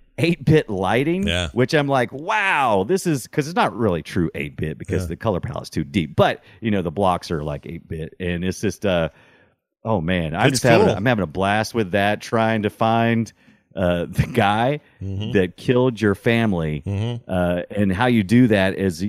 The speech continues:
Speaker 1: as you go and you perform quests, like a little Zelda type quest, uh, for the town. You get a little more information each time about the bad guy.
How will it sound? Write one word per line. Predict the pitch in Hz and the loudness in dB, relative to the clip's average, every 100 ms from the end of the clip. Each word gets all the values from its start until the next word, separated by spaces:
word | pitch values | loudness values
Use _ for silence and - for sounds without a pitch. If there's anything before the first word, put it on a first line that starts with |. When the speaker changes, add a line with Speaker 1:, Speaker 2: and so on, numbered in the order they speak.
| - | -2
Speaker 1:
as | 92 95 | -2 -2
you | |
go | 82 104 110 110 | 2 4 6 4
and | 107 95 90 | 4 0 -2
you | |
perform | 87 90 - 104 98 | -2 -4 -2 -2 -2
quests, | - 104 107 85 - - - | -2 0 0 -2 -8 -14 -10
like | 82 78 76 | -8 -6 -6
a | 80 | -6
little | 78 | -6
Zelda | 71 87 90 | -2 -2 -2
type | 80 90 85 | -4 -6 -4
quest, | 107 90 90 - _ _ - | -2 -2 -4 -14 _ _ -6
uh, | 98 92 87 78 - | 2 4 2 0 -4
for | 110 95 | 0 2
the | |
town. | 87 127 123 87 85 _ _ _ _ _ _ _ - - | 2 0 0 -2 -4 _ _ _ _ _ _ _ -16 -8
You | 120 127 | -4 0
get | 117 | 2
a | 143 | 2
little | 135 151 | 4 2
more | 143 147 | 2 0
information | 143 135 151 107 | 0 0 0 0
each | 104 - | 0 2
time | 120 113 | 2 2
about | 85 90 87 | 2 0 0
the | |
bad | 95 101 82 | 0 0 -2
guy. | 76 | -8